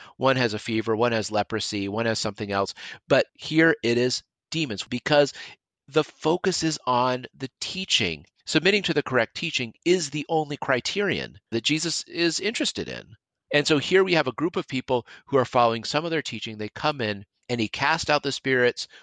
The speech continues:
with what? With his word.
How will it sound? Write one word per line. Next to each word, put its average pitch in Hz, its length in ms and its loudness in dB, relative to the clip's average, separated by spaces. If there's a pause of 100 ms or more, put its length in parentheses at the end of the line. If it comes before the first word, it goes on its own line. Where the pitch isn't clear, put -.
(100)
with 113 240 -4
what? 170 460 0 (600)
With 135 400 2 (120)
his 113 480 -4 (220)
word. 85 760 -10